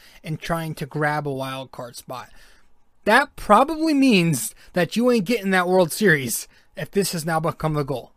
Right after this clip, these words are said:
to reach the wild card. And let's remember, this is a team that only made it in the playoffs last season because over half of the friggin' league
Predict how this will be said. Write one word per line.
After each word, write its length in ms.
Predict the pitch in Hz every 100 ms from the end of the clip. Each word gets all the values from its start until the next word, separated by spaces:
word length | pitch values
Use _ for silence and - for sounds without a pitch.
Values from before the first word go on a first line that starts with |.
| _ -
to 120 | 160
reach 400 | 143 156 - - _
the 100 | 165 _ _ 165
wild 360 | 139 127 120
card. 260 | - - - _ _ _ _ _ _ _ _ _ _ _ _ _ -
And 120 | 226
let's 160 | 311
remember, 280 | 320 269 240
this 240 | 196 277 -
is 140 | -
a 60 | 294
team 320 | - 247 226
that 240 | 202 185 - - _ -
only 360 | 208 269 269
made 340 | 226 202 208 208
it 120 | 190
in 160 | 170 175
the 60 |
playoffs 540 | 151 185 180 160 147 -
last 460 | 151 160 - -
season 400 | - 165 180 208 - - -
because 580 | - - 196 180 - - - _ _ _ -
over 280 | 170 180 180
half 320 | 147 170 170
of 80 | 170
the 80 | 151
friggin' 520 | - - 185 175 160
league 380 | 175 156 135